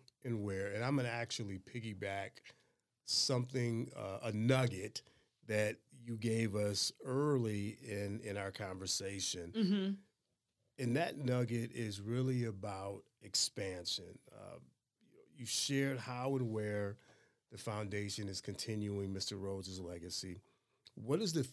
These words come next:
Speaker 1: future of the foundation? What are you all thinking about in terms of geographical, geographical expansion? And are there any other strategic moves that you all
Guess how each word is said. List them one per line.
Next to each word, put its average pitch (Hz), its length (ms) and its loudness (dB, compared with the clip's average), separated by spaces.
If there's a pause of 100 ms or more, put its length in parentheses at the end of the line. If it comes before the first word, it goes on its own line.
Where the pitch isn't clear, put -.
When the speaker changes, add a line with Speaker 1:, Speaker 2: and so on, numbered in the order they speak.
(160)
Speaker 1:
future 143 500 2
of 98 140 -6
the 92 80 -6
foundation? 90 960 -6 (560)
What 143 140 -6
are 175 40 -2
you 196 200 0
all 131 200 4 (160)
thinking 131 360 2
about 107 320 -2
in 101 80 -10
terms 110 420 -2
of 101 80 -8
geographical, 107 840 -4 (180)
geographical 123 800 0
expansion? 90 760 -6 (540)
And 127 160 4
are 135 140 4
there 147 200 2
any 160 320 -4
other 160 380 -4 (560)
strategic 101 640 -4
moves 90 260 -6
that - 120 -10
you 92 200 -8
all 87 320 -8